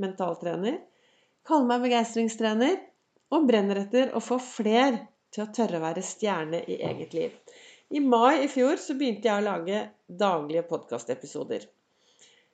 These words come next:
Og hvorfor gjør jeg det? Hvorfor setter jeg meg ned her hver eneste dag og lager en ny podcastepisode? Jo, fordi jeg ønsker å inspire-, inspirere flere til å være stjerne i eget liv.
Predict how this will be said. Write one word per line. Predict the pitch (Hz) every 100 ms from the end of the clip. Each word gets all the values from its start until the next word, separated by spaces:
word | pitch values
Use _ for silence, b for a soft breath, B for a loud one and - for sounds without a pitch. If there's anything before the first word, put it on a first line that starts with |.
| b _
Og | - 233
hvorfor | 254 247 285
gjør | 254 208 180
jeg | 196
det? | 185 196
Hvorfor | 233 269
setter | 214 - - 214
jeg | 226
meg | 214
ned | 202 196
her | 175 170 175
hver | 226 247 262 240
eneste | 190 175 220 190
dag | 180 196 202
og | 214
lager | 220 208 175 165 175
en | 185 190 _ _ 185 185
ny | 180 185
podcastepisode? | 175 - 165 - 160 170 165 165 - 208
Jo, | 233 320 403 - B B B B -
fordi | 247 254
jeg | 294
ønsker | 285 208 - 214
å |
inspire-, | 233 226 277 240 202 - - -
inspirere | 220 226 - 254 208 190 226
flere | 226 185 190 196
til | 247
å | 269
være | 262 214 262
stjerne | - - 254 185 185
i | 180
eget | 160 175
liv. | 160 170